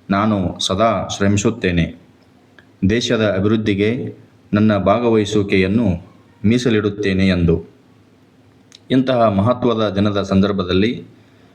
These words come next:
ಮಾತನಾಡಲು ಅವಕಾಶ ಕಲ್ಪಿಸಿದ ಎಲ್ಲರಿಗೂ ನನ್ನ ನಮಸ್ಕಾರಗಳು ತಿಳಿಸಿ, ಮತ್ತೊಮ್ಮೆ ನಾನು ಎಲ್ಲರಿಗೂ ಸ್ವಾತಂತ್ರ್ಯ ದಿನಾಚರಣೆಯ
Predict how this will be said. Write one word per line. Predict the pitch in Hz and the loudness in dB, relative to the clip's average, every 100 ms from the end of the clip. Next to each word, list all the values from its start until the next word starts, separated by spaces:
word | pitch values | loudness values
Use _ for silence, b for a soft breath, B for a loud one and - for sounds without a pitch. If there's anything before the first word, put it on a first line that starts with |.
| b - | b -4
ಮಾತನಾಡಲು | 95 113 117 107 101 101 | -2 0 0 0 2 2
ಅವಕಾಶ | - 95 95 107 110 | 2 0 -2 -4 -4
ಕಲ್ಪಿಸಿದ | 104 95 92 90 | -2 -2 -2 0
ಎಲ್ಲರಿಗೂ | 92 87 113 113 98 98 | 2 2 2 0 0 0
ನನ್ನ | 90 92 | 2 2
ನಮಸ್ಕಾರಗಳು | 90 92 98 - 95 95 95 113 - - - b b b b _ _ | 2 2 0 -2 -4 0 0 0 -4 -16 -20 b b b b _ _
ತಿಳಿಸಿ, | 107 117 - 87 - - - _ _ - | -2 -2 -2 -4 -8 -20 -20 _ _ -4
ಮತ್ತೊಮ್ಮೆ | 101 - 131 131 | -4 -2 -2 0
ನಾನು | 113 107 101 | 0 0 0
ಎಲ್ಲರಿಗೂ | 92 110 110 101 95 | 0 0 0 2 0
ಸ್ವಾತಂತ್ರ್ಯ | 87 92 92 120 113 | 0 -2 0 0 0
ದಿನಾಚರಣೆಯ | 101 101 98 92 92 92 | 0 -2 -2 -2 0 2